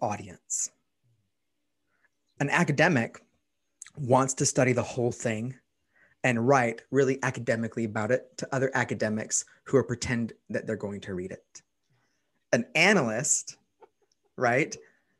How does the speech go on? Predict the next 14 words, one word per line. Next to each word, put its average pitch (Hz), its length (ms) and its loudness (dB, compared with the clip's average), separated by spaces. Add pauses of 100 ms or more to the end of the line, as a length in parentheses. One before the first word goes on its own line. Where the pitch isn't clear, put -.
(920)
They 160 560 6
look 139 300 4
at 135 120 4
what, 127 300 4
what 139 200 4
is 135 120 0
happening, 135 420 2
and 143 100 -2
they 139 100 4
say, 131 340 6 (1040)
"What 175 260 6
is 151 140 8
the 131 80 2
problem? - 580 0